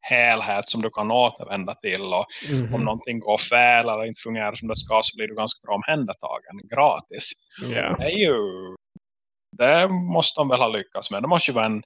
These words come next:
Speaker 1: effekt. Alltså, Apple är ju en, en gigant och liksom de, de måste ju, de har verkar ju ha fått,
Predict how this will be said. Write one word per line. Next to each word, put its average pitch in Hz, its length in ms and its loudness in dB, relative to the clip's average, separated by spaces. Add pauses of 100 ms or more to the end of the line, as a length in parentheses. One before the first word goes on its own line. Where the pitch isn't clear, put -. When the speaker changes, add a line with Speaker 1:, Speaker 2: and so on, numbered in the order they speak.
(320)
Speaker 1:
effekt. - 360 -6
Alltså, 123 200 0
Apple 135 380 0
är - 40 0
ju 117 360 -2
en, - 160 -8 (240)
en 110 140 -6
gigant 85 560 -6
och 123 80 -2
liksom 104 420 -6 (200)
de, 113 440 2 (720)
de 135 140 2
måste 139 400 2
ju, 98 180 -4 (160)
de 135 100 2
har 147 100 6
verkar 117 280 2
ju 92 60 0
ha 98 40 -4
fått, - 260 -6